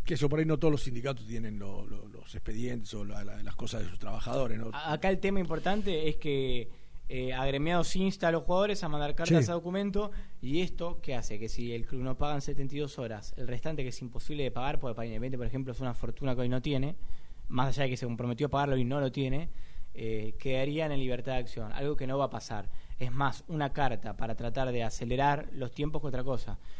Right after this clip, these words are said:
Speaker 2: Pero como, como no hay pla-, a ver, la gente a veces me, me lo refuta con lo siguiente, "Pero ¿cómo? Eh, ¿dónde está la plata que entra por los derechos de televisión? ¿Sabe dónde se va? Una cuota se va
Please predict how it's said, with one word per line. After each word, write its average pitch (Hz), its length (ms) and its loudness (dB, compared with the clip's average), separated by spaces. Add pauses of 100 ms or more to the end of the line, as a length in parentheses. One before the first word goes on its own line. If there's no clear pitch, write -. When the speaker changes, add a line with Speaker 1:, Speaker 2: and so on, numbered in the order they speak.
(240)
Speaker 2:
Pero 143 160 -2
como, 156 220 -6 (180)
como 165 220 -2
no 220 80 2
hay 269 100 0
pla-, 151 200 0
a 143 120 2
ver, 123 200 2 (380)
la 147 120 2
gente 220 340 -2
a - 200 -4
veces 180 260 2
me, 151 240 0
me 135 120 -6
lo 131 120 2
refuta 147 260 0
con 139 120 2
lo 131 40 2
siguiente, 123 360 0
"Pero 180 220 2
¿cómo? 190 420 0 (360)
Eh, 151 560 -2
¿dónde 233 220 -2
está 190 160 -2
la 139 160 0
plata 156 280 2
que 143 80 -2
entra 151 200 -2
por 135 100 2
los 135 60 2
derechos 135 260 -2
de - 80 -8
televisión? 120 520 -2
¿Sabe 165 180 2
dónde 185 180 4
se 147 120 0
va? 175 260 0 (1200)
Una 185 200 4
cuota 196 300 4
se - 160 -2
va 170 260 2